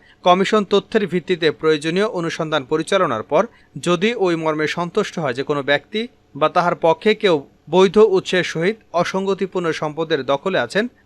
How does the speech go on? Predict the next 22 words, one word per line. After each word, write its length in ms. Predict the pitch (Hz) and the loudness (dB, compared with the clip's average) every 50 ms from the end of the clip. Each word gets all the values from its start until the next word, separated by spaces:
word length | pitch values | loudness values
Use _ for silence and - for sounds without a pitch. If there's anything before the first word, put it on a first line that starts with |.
| _ _ | _ _
বা 120 | 160 165 160 | 0 0 2
মালিকানা 440 | 165 165 175 190 185 202 196 180 | 4 4 2 2 2 2 2 4
অর্জন 300 | 170 165 - - 202 202 | 4 2 2 0 -2 0
করেছেন, 340 | 190 196 156 139 - 175 180 | 0 0 0 0 0 -4 -2
তাহলে 220 | 175 170 165 165 151 | 0 2 2 2 2
কমিশন 480 | - 156 156 165 175 - 208 202 185 | 4 2 2 2 0 -2 -2 -2 0
লিখিত 340 | 160 175 170 - 208 185 214 | 0 -2 -2 -2 -2 -2 -2
আদেশ 420 | 214 - 151 156 147 156 147 135 | 0 0 -2 -2 -2 -4 -4 -2
দিয়ে 180 | 135 175 202 269 269 _ _ _ _ - | 0 0 0 0 -2 _ _ _ _ -2
ব্যক্তিকে 480 | 139 165 175 170 - 208 190 185 185 156 | 0 0 0 0 0 -4 0 0 0 2
দায় 220 | 135 143 151 160 | 2 2 2 2
দায়িত্বের 400 | 156 185 180 170 - - 175 143 | 2 0 0 0 0 -4 -4 -4
বিবরণ 400 | 131 147 147 147 170 170 165 151 | -2 -6 -4 0 0 0 0 0
দাখিল 260 | 139 135 - - 156 | 0 -2 -2 -2 -6
সহ 220 | 143 - - 196 185 | -6 -4 -4 -4 -2
যে 140 | - 175 | -4 -6
কোনো 220 | 160 - 175 160 147 | -6 -4 -4 -4 -4
তথ্য 360 | - 165 165 - - - 202 | -4 -4 -6 -4 -4 -4 -2
দাখিলের 360 | 185 175 - - 180 151 127 107 - _ _ _ _ | 0 -2 -2 0 0 -2 -2 -2 -6 _ _ _ _
আদেশ 300 | 156 165 160 175 175 165 | -4 -2 -2 -2 -6 -6
দিতে 180 | 165 151 - 147 | -10 -6 -6 -4
পারবে। 380 | 120 131 120 120 117 127 110 | 0 0 0 0 0 -2 -4